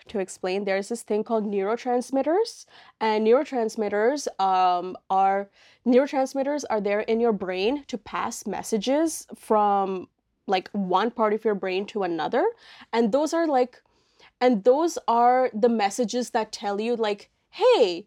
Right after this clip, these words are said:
I'm going to put sugar in my cup of coffee before pouring down the coffee, or, like,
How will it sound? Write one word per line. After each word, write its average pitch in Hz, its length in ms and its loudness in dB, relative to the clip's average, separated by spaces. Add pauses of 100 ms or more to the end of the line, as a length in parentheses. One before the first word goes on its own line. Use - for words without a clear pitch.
(320)
I'm 311 280 4
going 226 260 2
to 262 100 -2
put 277 440 -2 (920)
sugar 226 800 2
in 262 200 6
my 277 120 4
cup 254 300 0
of 269 160 0
coffee 302 400 0
before 214 340 2
pouring 220 440 -2
down 247 180 2
the 269 80 0
coffee, 294 480 -4
or, 247 160 2
like, 269 180 2